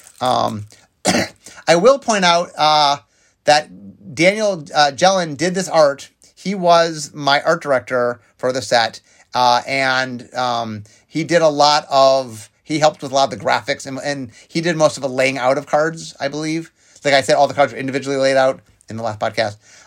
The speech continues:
Um, anyway, uh, you'll notice in the frame,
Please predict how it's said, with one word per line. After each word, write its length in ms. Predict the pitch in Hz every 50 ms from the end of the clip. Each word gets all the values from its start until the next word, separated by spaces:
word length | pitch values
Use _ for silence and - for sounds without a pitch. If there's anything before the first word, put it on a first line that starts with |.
| _ - -
Um, 440 | 147 151 151 147 147 143 135 127 - - - _ _ -
anyway, 560 | - - 262 269 233 196 170 165 160 165 170 - -
uh, 380 | 165 160 160 160 156 156 147 - _ _ _ _
you'll 140 | - 165 180
notice 460 | 180 180 180 208 240 254 254 240 180
in 240 | - - - 208 220
the 80 | 220 202
frame, 560 | - - 202 196 190 180 165 160 156 156 135